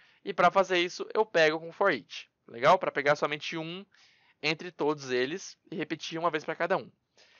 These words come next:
E transformar então esse pick aqui em um compare, ok? Compara se é menor ou igual a inimigos ponto alcance.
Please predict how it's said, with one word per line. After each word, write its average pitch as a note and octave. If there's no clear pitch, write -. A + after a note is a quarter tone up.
E E3+
transformar G3
então F#3+
esse F3+
pick A#3
aqui G#3+
em F3+
um F#3+
compare, F3
ok? F#3
Compara D3
se -
é D3+
menor C#3
ou F#3
igual C3
a D3
inimigos D3+
ponto B2+
alcance. -